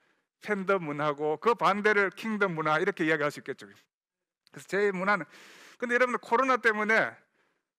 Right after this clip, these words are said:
또는 디지털화 때문에 세상들이 훨씬 더 좋아지고 있습니다, 여러분들. 여러분들 직원들의 몸도 마음도 출근한 직원의 비율이 코로나가 있고 나서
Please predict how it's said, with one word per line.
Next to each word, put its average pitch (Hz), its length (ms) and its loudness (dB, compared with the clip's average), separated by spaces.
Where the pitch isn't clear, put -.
또는 220 300 2
디지털화 220 520 0
때문에 202 460 2
세상들이 226 640 2
훨씬 254 320 -2
더 262 80 0
좋아지고 226 400 2
있습니다, 180 380 0
여러분들. 127 300 -2
여러분들 214 500 2
직원들의 233 720 4
몸도 233 380 2
마음도 226 440 2
출근한 233 500 -2
직원의 240 360 0
비율이 214 360 -4
코로나가 226 500 0
있고 233 220 -2
나서 190 380 2